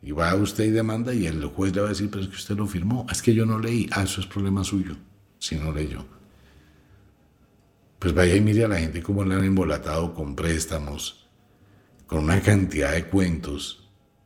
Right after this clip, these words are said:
y más personas que están vulnerables y desesperadas muy rápidamente van a caer en eso. Lo que hemos tratado de sugerir siempre, no tome decisiones con la cabeza caliente ni bajo impulsos de necesidad.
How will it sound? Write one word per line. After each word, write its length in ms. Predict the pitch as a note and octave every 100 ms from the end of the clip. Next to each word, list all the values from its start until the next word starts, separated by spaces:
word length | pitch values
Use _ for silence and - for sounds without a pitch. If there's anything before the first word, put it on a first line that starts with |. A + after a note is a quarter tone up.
| _ _ _ _ -
y 120 | E2+
más 360 | F2 G2 G#2 -
personas 480 | E2 C#2+ F2+ F2
que 100 | E2+
están 260 | E2 D#2+ D2+
vulnerables 640 | E2+ D#2 C#2+ D#2 D#2 D#2
y 60 | D#2
desesperadas 840 | D2 D#2+ D#2 - D2+ D#2 D#2 D#2+
muy 340 | E2+ F#2+ G#2+ G2
rápidamente 720 | F2 E2+ F2 D#2 D2+ D2+ D#2+
van 160 | D#2
a 100 | D#2+
caer 300 | E2 D2 C#2+
en 140 | D#2 E2+
eso. 360 | F#2+ - - - - _ _ _ - - - -
Lo 100 | E2+
que 120 | F#2+
hemos 240 | G2 G2+ -
tratado 340 | F2 D#2 F#2
de 80 | G2
sugerir 460 | E2+ C#2+ C#2+ D#2+
siempre, 420 | E2 G#2 G2 F2 D#2+
no 100 | D#2+
tome 220 | F2+ F#2+
decisiones 720 | F#2 D2+ D2+ - F2+ E2+ E2+
con 160 | - D#2
la 140 | C#2+
cabeza 360 | C#2+ C#2+ E2 D#2+
caliente 520 | F2+ F2 F2 E2+ F#2
ni 120 | F2+
bajo 280 | D2 C2+ D2
impulsos 580 | C#2 C2+ G2+ G2 G2+ F2+
de 100 | D#2
necesidad. 760 | C#2+ - D2+ D2+ C#2+ D2 -